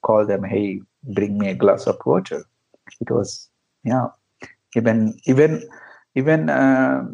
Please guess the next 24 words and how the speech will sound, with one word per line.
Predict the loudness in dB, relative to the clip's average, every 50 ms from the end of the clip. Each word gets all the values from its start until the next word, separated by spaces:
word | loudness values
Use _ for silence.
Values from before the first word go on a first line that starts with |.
| -14 -16 -16 -16 -14 -12 -8 -6
uh, | -6 -4 -2
that | -2 0 2
is | 2 4 4
also | 4 2 2 0 0
funny. | 0 2 2 2 2 2 2 0 -4 -6 -8 -10 _ -20
Sometimes | -10 -4 -2 -2 -2 0 0 -2 -2 -2 -4 -8 -8 -6 -2
I | 0 0 2 0 0 -2 -4 -4 -4 -4 -6 -8 -10 _
notice | -8 -2 0 2 2 2 2 2 0 0 -2 -4 -14 -12 -4
right | 2 2 2 2 2 0
now | -2 0 0 0 0 -2 -4 -10 _ _ _ _ _ _ _ -2
that | 0 0 0 0 -4 -14 -20 _ _ _ _ _ _ _ _ _ _ _ _ -6
because | -2 4 4 4 4 4 -2 -6 0
I | 2 4
am | 4 4 2 0 2
abroad | 2 2 2 2 2 2 2 2 2 -2 -6 -16
since | -20 -18 -10 -8 -6 -6 -8 -10 -12 _
two | -4 -4 -4 -2
thousand, | 0 0 2 2 2 0 0 -4 -4 -4 -4 -6 -6 -8 -8 -10 -12 _ _ -8
you | -4
know, | -2 -2 0 0 0 -2 -2 -6
six, | -8 -2 -2 -2 -2 0
seven, | 2 4 4 4 4 2 2 2
yeah, | 2 2 2 2
that | 2 0 -2 -2